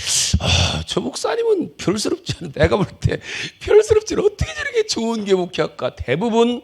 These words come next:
삼 대, 사 대 목사님들, 자제분들, 특히 장로님들, 자제분들이요. 장로님 손주들이 목회하는 교회들 가보면은 다 좋아요. 그냥 되리라에 그냥 대은혜가 다 뿌려놓은 거 그냥 되리라,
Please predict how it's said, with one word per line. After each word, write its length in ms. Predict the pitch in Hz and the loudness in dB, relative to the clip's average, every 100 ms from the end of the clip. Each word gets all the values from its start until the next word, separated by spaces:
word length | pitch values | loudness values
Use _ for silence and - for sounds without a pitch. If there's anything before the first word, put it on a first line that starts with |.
| _ - - - - _ _ _ _ _ | _ -20 -20 -20 -20 _ _ _ _ _
삼 280 | - 160 175 | -6 -4 0
대, 320 | 151 127 107 | 2 2 0
사 300 | - 113 117 | 0 2 2
대 220 | 117 107 | 0 -2
목사님들, 800 | 104 104 - 104 101 98 98 95 92 | -2 -6 -4 -2 -4 -6 -6 -6 -4
자제분들, 760 | - 101 104 104 98 95 95 - | -4 -2 -4 -4 -8 -8 -6 -6
특히 320 | - - 123 | -6 -4 -4
장로님들, 800 | 120 139 185 170 165 143 135 123 | 0 2 2 2 2 2 -2 -2
자제분들이요. 960 | 127 127 120 117 107 101 101 104 143 _ - - - - - - | -4 -2 -2 -4 -6 -6 -6 -6 -10 _ -20 -20 -18 -18 -16 -6
장로님 540 | 127 139 160 151 135 | 0 2 2 0 0
손주들이 640 | 123 240 214 190 170 135 123 | -2 -2 -2 0 0 -2 -4
목회하는 520 | 127 - 131 120 107 | -8 -8 -6 -6 -6
교회들 240 | 104 101 | -8 -10
가보면은 500 | 92 98 104 101 90 82 | -8 -8 -8 -10 -10 -6
다 80 | - 67 - - - - - - - | -6 -8 -10 -12 -14 -18 -20 -20 -20
좋아요. 240 | - - _ _ | -20 -20 _ _
그냥 400 | - 202 202 - - - - _ _ _ | -8 -6 -6 -8 -18 -20 -20 _ _ _
되리라에 500 | - 127 123 123 143 | -6 -2 0 -2 -4
그냥 240 | - - - | -12 -16 -14
대은혜가 680 | - 139 123 131 127 113 110 _ - - - - - | -10 -6 -6 -6 -8 -12 -18 _ -20 -20 -20 -20 -2
다 920 | - - - 80 78 73 - - - - | 0 4 2 2 0 -2 -4 -4 -2 -2
뿌려놓은 380 | 220 208 180 160 | 2 4 4 2
거 100 | 147 | 0
그냥 280 | 143 143 - | -2 -4 -2
되리라, 360 | 170 170 165 | 0 0 -6